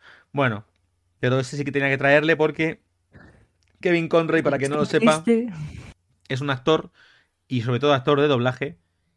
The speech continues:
Speaker 1: Y es el actor que ha puesto voz desde la serie animada de los noventa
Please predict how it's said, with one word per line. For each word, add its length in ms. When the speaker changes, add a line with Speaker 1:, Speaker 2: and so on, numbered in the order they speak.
Speaker 1:
Y 60
es 100
el 60
actor 280
que 80
ha 80
puesto 300
voz 400
desde 440
la 140
serie 380
animada 440
de 100
los 180
noventa 580